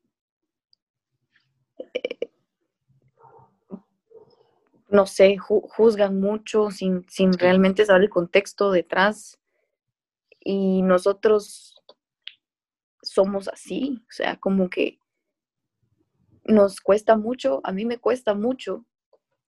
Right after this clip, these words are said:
Speaker 1: a mí, Paola, me cuesta mucho toparme con gente que,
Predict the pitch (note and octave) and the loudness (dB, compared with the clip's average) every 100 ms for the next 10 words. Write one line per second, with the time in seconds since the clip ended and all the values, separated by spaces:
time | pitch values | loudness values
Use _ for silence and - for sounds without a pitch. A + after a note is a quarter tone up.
0 | _ G#3 G#3 G3+ F#3+ A3 G#3 G3+ F#3+ F#3+ | _ -10 -4 2 2 2 -4 -6 -6 -6
1 | F#3+ - - F#3+ G3+ - F3 E3+ G3 G3 | -8 -6 0 0 0 -4 -8 -4 -4 0
2 | A3+ A#3 - E3+ - | -2 -2 -4 -8 -8